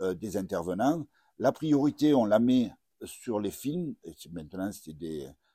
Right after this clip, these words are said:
c'est des films de qualité. On a vu quand même l'évolution en trente-cinq ans, hein. Et le fait que les gens soient là et que le public puisse partager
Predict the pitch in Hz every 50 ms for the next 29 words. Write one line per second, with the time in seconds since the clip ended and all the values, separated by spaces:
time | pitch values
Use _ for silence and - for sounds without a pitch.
0 | _ _ _ - 82 85 - - 117 113 92 101 - - 104 104 98 - - 143
1 | 135 113 92 87 87 82 98 - - 95 92 98 95 90 92 87 87 95 98 95
2 | 92 - - 139 123 110 92 87 80 - 87 87 78 - 101 104 98 - 131 117
3 | 101 98 101 101 87 - - - _ _ _ _ _ _ - 113 104 - - -
4 | 107 101 95 - 135 127 - - - 107 110 117 113 - 117 123 127 120 - -
5 | 120 117 127 147 170 165 - - 107 101 _ - 117 120 120 - - 160 147 123
6 | 143 147 120 - _ _ - 123 - - - - - - 104 - - 107 98 90
7 | 101 101 87 76